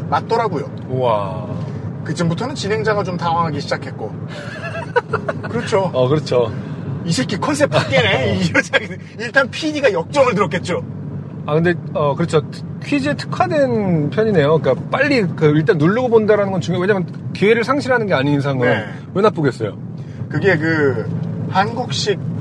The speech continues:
Speaker 1: 그 운전면허 시험에서는요.
Speaker 2: 네.
Speaker 1: 공부를 하지 않아도 되는 사람들이 있습니다.
Speaker 2: 음.
Speaker 1: 필기에서.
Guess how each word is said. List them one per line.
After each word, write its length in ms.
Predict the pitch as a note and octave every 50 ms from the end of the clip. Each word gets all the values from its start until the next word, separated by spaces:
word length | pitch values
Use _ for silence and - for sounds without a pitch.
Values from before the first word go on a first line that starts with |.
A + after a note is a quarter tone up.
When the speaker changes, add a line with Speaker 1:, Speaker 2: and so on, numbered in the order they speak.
| - - -
Speaker 1:
그 680 | E3 D#3 D#3 D3+ D3 C#3+ C#3 C#3 C3 B2+ B2 A2+ A2 -
운전면허 560 | C#3+ E3 E3+ F3+ G3+ G3+ G3 F#3+ F3+ E3+ D#3+
시험에서는요. 1200 | C#3+ - - F#3 F3+ F3 E3 D#3 D3+ C#3+ C3 C3 B2+ - C3 - B2+ - E3+ F3+ - A#2 - A2+ A2
Speaker 2:
네. 280 | G#2+ G#2 G2+ G#2+ C3+ D3+ - -
Speaker 1:
공부를 420 | - D3+ F3+ G3+ G3+ G#3+ A3 A3
하지 200 | G#3 G#3 G#3 G3+ F#3
않아도 340 | - C#3+ E3 F#3+ G3+ G3
되는 220 | E3 E3 D3+ D#3 D3+
사람들이 320 | D#3+ E3 D#3 D3 C3 B2
있습니다. 320 | - - - - - C3+ C3
Speaker 2:
음. 40 |
Speaker 1:
필기에서. 640 | B2+ B2 B2 B2 A#2+ A#2 A2+ A2 G#2 - - - -